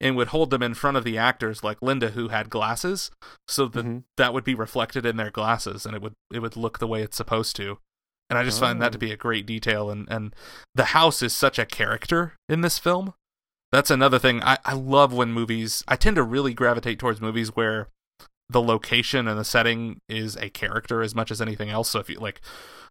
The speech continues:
Speaker 1: off the top of my head, like, something like, uh, Dario Argento's Suspiria or Twelve Angry Men, things like that, where you really get to know a, a, a place in the course
Speaker 2: Mm-hmm.
Speaker 1: of a movie.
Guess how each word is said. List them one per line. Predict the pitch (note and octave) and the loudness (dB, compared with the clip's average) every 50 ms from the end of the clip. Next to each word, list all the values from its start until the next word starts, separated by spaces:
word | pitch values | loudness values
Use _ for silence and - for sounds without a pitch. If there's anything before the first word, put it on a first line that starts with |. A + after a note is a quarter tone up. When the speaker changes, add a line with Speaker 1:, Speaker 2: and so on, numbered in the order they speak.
| _ - | _ 0
Speaker 1:
off | B2+ A#2+ A2+ | 2 2 2
the | A#2 | 4
top | C3 A#2+ A#2 | 4 4 4
of | G#2+ | 4
my | A2+ A2 | 2 2
head, | A2+ A2+ A2+ G#2 | 2 2 2 2
like, | G#2+ A2 A2+ | 0 -4 -2
something | - B2 A#2+ A#2 A#2 A2+ | -2 -2 0 0 0 0
like, | G#2+ G#2+ G#2 G#2 - - - | -2 -4 -6 -6 -8 -10 -8
uh, | A2+ G#2+ G#2 G2+ G2 G2+ G#2+ _ _ _ _ _ - | -6 -6 -4 -6 -6 -8 -10 _ _ _ _ _ 4
Dario | - C3 B2+ B2 A2+ A2+ A#2 A2+ | 6 8 8 8 6 6 4 2
Argento's | A2 - A#2+ A2+ - A#2+ A2 - | 2 0 0 0 0 0 -2 -2
Suspiria | - A#2 - - - - B2 A#2+ A#2 A2+ A2+ A2 A2 G#2+ G#2+ G#2+ - - | -2 -4 -4 -4 -2 0 2 2 2 2 2 0 -2 -2 -2 -2 -4 -4
or | A2 A2 A2 A2 A2 A2 G#2+ G#2+ G#2 _ _ - | -4 -4 -4 -4 -4 -4 -4 -6 -8 _ _ -6
Twelve | - - C3+ A#2+ A#2 A#2 | 0 0 0 0 0 -2
Angry | A#2+ A#2 A2 A#2 A2+ G#2+ | -4 -2 -2 -2 -2 -2
Men, | G#2+ G#2+ G#2+ G#2+ G#2+ | -4 -4 -4 -6 -6
things | A2 - B2 B2 A#2+ - - | -2 -2 -2 -2 -2 -4 -6
like | A2 G#2+ - - | -8 -6 -2 0
that, | A#2 A2 G#2+ - | 0 0 0 0
where | A2+ A2+ A2 | -4 -8 -6
you | A2 A#2 A#2 | -6 -4 -2
really | C3 C3+ B2 B2 | -2 -2 -2 -2
get | A#2 B2+ B2 - | 0 -2 -2 0
to | - A#2+ | 0 -2
know | A2 A2 G#2+ G#2+ G#2+ G#2+ G#2+ G#2 | -2 0 0 0 0 0 0 0
a, | G#2 G#2+ G#2 _ - - | 0 -2 -2 _ -6 -4
a, | A#2 G#2+ G#2+ G#2 - _ | -2 -2 -2 -4 -8 _
a | - A2+ | -8 -8
place | - - - A#2+ A2+ G#2 G#2 G#2 - - - - - - _ _ _ _ - - | -8 -4 -2 -2 -2 -2 -2 -4 -4 -6 -6 -6 -10 -14 _ _ _ _ -12 -8
in | A#2+ A2 | -6 -4
the | G#2+ | 0
course | - A#2 A2+ A2+ | 0 0 0 2
Speaker 2:
Mm-hmm. | A2+ G#2+ | 0 -2
Speaker 1:
of | G#2 G#2 | -2 -2
a | G#2+ | -2
movie. | G#2 G#2 G2 F#2+ | -2 -4 -6 -10